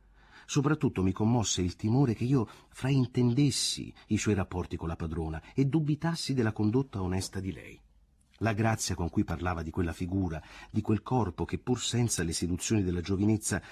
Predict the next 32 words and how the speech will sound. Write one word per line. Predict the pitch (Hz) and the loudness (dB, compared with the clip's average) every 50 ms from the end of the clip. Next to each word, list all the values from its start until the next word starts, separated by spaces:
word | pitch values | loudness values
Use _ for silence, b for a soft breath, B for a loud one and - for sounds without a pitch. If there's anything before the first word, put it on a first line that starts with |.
| B B B | B B B
lo | B 107 110 | B 0 0
attraeva | 107 113 - - - 107 113 117 131 127 98 82 71 73 | 0 -2 -4 -4 -2 0 2 2 2 2 2 0 -2 -6
e | 73 76 | -8 -6
lo | 82 82 82 | -4 -4 -4
affascinava | 82 - - 95 87 - - 98 98 104 110 101 92 | -6 -6 -6 -6 -4 -4 -2 -2 -2 -2 -2 -2 -2
potentemente, | - - 98 - - 123 123 110 - 104 104 120 135 143 139 139 - 104 107 B B B B B | -2 -4 -4 0 2 2 2 2 0 0 0 2 2 2 0 0 -4 -8 -8 B B B B B
so | B - - 135 131 | B -8 -4 -4 0
rievocarla | 123 131 131 127 131 - - 117 98 87 87 | 2 2 2 2 2 2 0 0 0 0 -2
soltanto | - - 92 - - 127 135 135 - - | -2 -2 -4 -4 -2 -2 0 0 0 0
nell'intimo | 120 120 117 110 113 107 117 104 87 78 - - - - 55 55 | 0 0 0 0 0 0 0 -2 -2 -4 -6 -8 -10 -10 -10 -10
della | - 71 73 - | -10 -10 -10 -10
mia | - - - - - | -12 -12 -14 -14 -14
anima. | - - - - - - - - B B B B B B B B B B B B | -14 -16 -16 -16 -16 -18 -18 -20 B B B B B B B B B B B B
In | - 110 110 101 | 0 0 2 2
vita | 104 113 - 101 92 | 2 0 0 0 0
mia | 101 110 110 98 | 2 2 2 2
non | 90 87 87 | 2 0 0
avevo | 85 82 107 95 90 90 | 0 0 0 0 0 2
mai | 90 95 107 123 123 107 | 2 2 2 2 2 0
veduto | 95 92 85 107 113 113 - 92 | 0 -2 0 0 -2 -2 -2 -2
la | 87 87 87 | -4 -2 -2
brama | 82 95 98 107 110 101 95 92 | -2 -2 0 0 0 0 0 0
assillante | 90 - - - 101 95 95 98 104 95 87 85 82 - 92 | 0 0 -2 -2 -2 -2 -2 -2 -2 -2 -4 -4 -6 -4 -2
e | 87 95 | 0 0
il | 98 90 | 0 -2
fervido, | - - - 123 120 110 95 90 78 76 80 78 82 | -4 -6 -4 -2 0 0 0 -2 -4 -4 -4 -4 -4
bruciante | 80 82 98 101 101 - - 127 127 131 123 104 - 98 | -2 0 0 0 0 0 0 0 0 0 0 0 0 0
desiderio | 92 90 - 101 92 101 110 120 123 113 104 92 B B B B B B B B | 0 -2 -2 -2 0 0 2 2 2 0 -2 -2 B B B B B B B B
in | 123 120 | 0 2
una | 113 110 113 | 2 2 2
tale | - 120 123 113 101 | 0 -2 -2 -2 -2
purezza. | - - 87 78 78 - - - - - | -2 -4 -4 -4 -6 -6 -6 -6 -6 -8